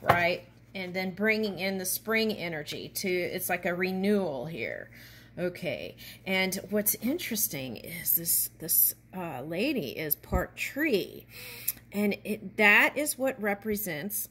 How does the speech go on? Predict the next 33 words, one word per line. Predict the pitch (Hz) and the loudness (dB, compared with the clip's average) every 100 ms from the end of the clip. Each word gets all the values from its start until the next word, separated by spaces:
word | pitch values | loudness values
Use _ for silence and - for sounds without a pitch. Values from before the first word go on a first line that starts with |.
| - | -10
like, | 170 170 - | -8 -8 -6
the | 185 | -4
Neptune | 185 165 - - - 185 185 202 226 - - - | -2 -4 -6 -10 -4 0 2 0 0 -6 -14 -10
retrograde | 254 381 - 285 202 208 131 110 180 | -4 -2 0 0 2 2 4 2 0
right | 175 120 | 0 0
now. | 175 143 | 0 0
It's | 147 - | 0 -2
like | 143 170 | -2 -2
bringing | 190 214 247 262 269 | 2 4 4 4 4
that | 254 247 190 | 4 2 -2
grounding | 202 226 240 254 233 202 | 2 4 4 2 2 0
into | - 208 214 208 - 214 | 0 2 2 0 0 0
the | 190 | 0
dream, | 175 - 226 240 - | -2 -2 2 2 0
from | - 208 | -2 -2
the | 180 | -2
dream | 175 220 240 247 | -2 0 2 2
world | 233 220 214 214 | 2 2 2 2
into | 190 202 | 0 0
this | 190 185 - | -2 -2 -2
reality, | 185 185 196 262 277 208 143 120 - - - - | -2 -2 0 0 0 0 -2 -4 -8 -12 -12 -6
and | 190 | -4
having | 185 190 220 226 220 | -2 0 0 2 2
an | 190 | 0
abundant | 165 196 214 214 226 220 | 0 0 2 2 0 0
spring-like | - - 220 220 208 190 185 185 - | -4 -2 0 2 2 0 0 -2 -4
beginning | 196 170 220 254 226 123 107 | -4 0 2 2 2 0 -4
now. | 95 71 55 62 170 - - - - | -4 -6 -10 -12 -14 -16 -20 -18 -4
Okay, | 190 185 - 147 143 190 - | -2 -2 -4 -4 -2 -4 -4
and | 175 | -6
I | 170 | -8
feel | 170 - 214 233 | -8 0 2 4
like | 226 180 180 - | 2 0 -2 -4